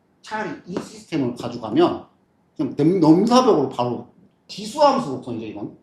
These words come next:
실패 없이 지수함수 공수로 드리거든요. 제가 하도 이 사람들이 여기에서 머물러서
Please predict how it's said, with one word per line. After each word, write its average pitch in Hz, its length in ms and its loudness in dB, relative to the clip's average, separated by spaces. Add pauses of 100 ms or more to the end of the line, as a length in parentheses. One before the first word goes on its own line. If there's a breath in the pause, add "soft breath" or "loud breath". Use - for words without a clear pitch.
(380)
실패 262 280 -4
없이 240 360 -4
지수함수 165 540 -4
공수로 107 280 -12
드리거든요. 90 460 -14 (400)
제가 160 540 2 (400)
하도 381 300 2
이 196 120 0
사람들이 240 500 4
여기에서 220 460 0
머물러서 170 500 -2